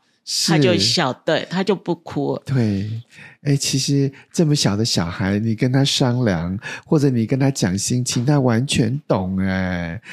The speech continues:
Speaker 1: 而且这完全是超乎语言哈，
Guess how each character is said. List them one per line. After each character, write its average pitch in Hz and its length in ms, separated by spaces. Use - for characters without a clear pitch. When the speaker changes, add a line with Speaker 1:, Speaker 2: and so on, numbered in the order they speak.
Speaker 1:
而 156 100
且 156 160
这 180 160
完 135 180
全 135 260
是 131 440
超 180 340
乎 185 240
语 127 200
言 104 460
哈， 135 300